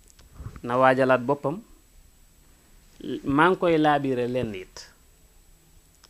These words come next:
Bu dee daa tooñ kilifa, loolu duma ci xóot, moom xam na. Ndax Aida Diallo du googu gone.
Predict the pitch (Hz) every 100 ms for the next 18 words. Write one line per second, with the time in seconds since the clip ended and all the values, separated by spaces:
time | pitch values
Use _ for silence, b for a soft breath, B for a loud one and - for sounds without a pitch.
0 | _ _ _ 120 131 143 143 143 151 135
1 | - 117 - - _ _ _ _ _ _
2 | _ - 131 131 147 180 175 170 135 104
3 | - 131 135 147 151 139 101 90 _ -
4 | _ _ _ _ _ _ _ _ _ 117
5 | 110 151 117 113 113 117 151 185 185 165
6 | 127 127